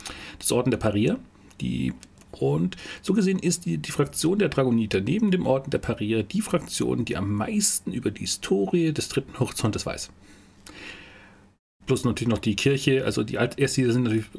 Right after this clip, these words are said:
prädestiniert, aber wirklich Hintergründe und Wissen zum Beispiel um den ersten und zweiten Horizont, das sind, ist eher Wissen, was man eher den Dragonitern und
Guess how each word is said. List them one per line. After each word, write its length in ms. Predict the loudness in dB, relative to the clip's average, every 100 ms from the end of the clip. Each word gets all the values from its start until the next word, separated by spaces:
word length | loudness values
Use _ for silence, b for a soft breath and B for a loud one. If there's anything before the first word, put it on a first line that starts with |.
| -16 -8
prädestiniert, 340 | -2 2 2 2
aber 320 | 0 0 0 -4 -4
wirklich 420 | -2 0 -2 -4 B B B B B -18
Hintergründe 880 | 0 2 2 0 0 -4 -2 -4 -2
und 400 | -2 -2 -4 -6 -6
Wissen 480 | 0 2 2 2 2
zum 180 | 2 2
Beispiel 360 | 2 -2 -4
um 100 | -2
den 240 | 0 0 -2 -8 -2
ersten 540 | 0 2 0 -2 -4 -4
und 200 | -8 -8
zweiten 500 | -2 0 2 2 2
Horizont, 760 | 0 -2 0 0 0 -4 -2
das 120 | -2
sind, 180 | 0 -2
ist 180 | -2 0
eher 300 | 2 0 0
Wissen, 340 | 0 2 2
was 180 | 0 0
man 120 | -2
eher 180 | 0 2
den 160 | 2 0
Dragonitern 800 | 0 2 2 2 2 2 2
und 300 | 2 2 0